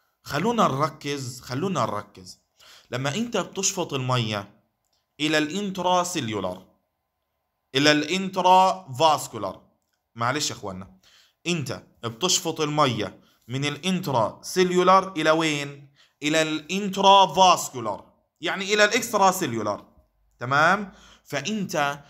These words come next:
بتحط كمية بل-، كمية فوليوم كبيرة إلى داخل، إلى داخل البلاد فيزل، تمام؟ هذا بيكون خطير على اللي عنده،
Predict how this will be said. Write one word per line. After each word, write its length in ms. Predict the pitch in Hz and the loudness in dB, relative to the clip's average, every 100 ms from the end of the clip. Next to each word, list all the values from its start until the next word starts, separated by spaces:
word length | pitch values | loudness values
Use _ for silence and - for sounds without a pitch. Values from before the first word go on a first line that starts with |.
| _ 127 | _ -10
بتحط 540 | 131 - 208 185 - | -8 -4 -4 -6 -8
كمية 760 | 147 131 143 185 156 135 120 120 | -6 -4 -2 -2 -2 -4 -6 -6
بل-، 420 | 123 107 131 135 - | -8 -6 -8 -8 -8
كمية 680 | 135 139 175 165 131 117 - 113 117 | -6 -4 -4 -4 -4 -6 -8 -16 -2
فوليوم 440 | 170 185 180 180 | 2 4 2 -2
كبيرة 580 | 165 147 143 185 180 185 | -4 -8 -2 2 4 4
إلى 220 | 156 147 | 2 -2
داخل، 520 | 143 180 180 170 180 - _ _ - - - _ - | 0 -2 -2 -6 -6 -10 _ _ -20 -20 -20 _ -6
إلى 160 | 135 139 | -2 2
داخل 420 | 185 185 175 160 | 2 2 -2 -4
البلاد 320 | 143 139 170 | -4 2 2
فيزل، 440 | 135 127 113 104 92 - _ | 2 -2 -2 -6 -12 -18 _
تمام؟ 460 | 113 143 180 214 196 - _ _ _ - | -6 2 4 2 -4 -20 _ _ _ -12
هذا 300 | 147 170 151 | -4 -4 -2
بيكون 360 | 131 135 156 | -8 -8 -8
خطير 480 | 127 131 139 160 165 - _ _ - | -6 -6 -4 -4 -4 -10 _ _ -6
على 460 | 107 139 139 135 135 | 0 2 2 0 -2
اللي 160 | 120 | -4
عنده، 540 | 123 151 143 165 185 | -4 -4 -2 -2 -4